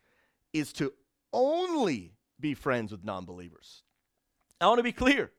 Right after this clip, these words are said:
Jesus is not communicating to you, "Stop hanging out with Christians and only hang out with lost people.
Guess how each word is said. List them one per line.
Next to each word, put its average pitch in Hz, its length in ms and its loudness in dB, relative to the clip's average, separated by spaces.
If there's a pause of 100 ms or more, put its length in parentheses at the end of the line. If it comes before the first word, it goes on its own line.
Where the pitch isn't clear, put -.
(580)
Jesus 226 520 0
is 190 140 -4
not 214 280 4
communicating 202 600 0
to 175 100 -6
you, 160 300 0 (280)
"Stop 220 320 4
hanging 233 220 6
out 226 120 8
with 214 100 -2
Christians 180 520 0
and 151 140 0 (180)
only 185 300 4
hang 170 180 4
out 151 140 6
with 139 80 -2
lost 135 260 2
people. 160 300 -8